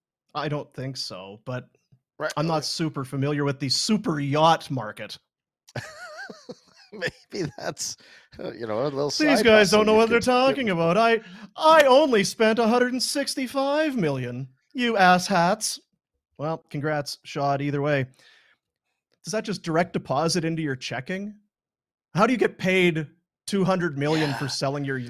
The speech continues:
Speaker 2: Certainly there's an
Speaker 1: You get a
Speaker 2: account in
Speaker 1: cashier's
Speaker 2: Switzerland.
Speaker 1: check?
Speaker 2: It's, it, it has to go to an account in Switzerland. I don't think it's going to your local credit union.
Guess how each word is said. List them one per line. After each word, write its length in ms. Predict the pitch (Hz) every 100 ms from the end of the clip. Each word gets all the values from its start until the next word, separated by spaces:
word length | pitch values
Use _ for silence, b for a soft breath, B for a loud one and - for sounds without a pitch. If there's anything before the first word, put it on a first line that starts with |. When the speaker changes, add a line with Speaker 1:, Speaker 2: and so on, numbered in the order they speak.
| 127 120 _ -
Speaker 2:
Certainly 580 | - - 143 196 214 156
there's 240 | 135 117
an 80 | 120
Speaker 1:
You 60 | 160
get 100 | 160
a 40 |
Speaker 2:
account 100 | 131
in 40 |
Speaker 1:
cashier's 500 | 185 180 180 190 175
Speaker 2:
Switzerland. 220 | - 95 87
Speaker 1:
check? 300 | 185 - -
Speaker 2:
It's, 200 | 92 - -
it, 140 | 107 -
it 140 | 120
has 420 | 113 131 170 - -
to 80 | -
go 100 | - -
to 160 | 170
an 60 | 131
account 320 | - 147 139
in 60 | 120
Switzerland. 640 | - - - - 98 87 104
I 40 | 120
don't 180 | 143 -
think 260 | - -
it's 160 | 127 -
going 240 | 127 120
to 100 | 117
your 140 | 107 101
local 380 | 104 117 98
credit 340 | 80 - 110 95
union. 420 | 92 110 80 71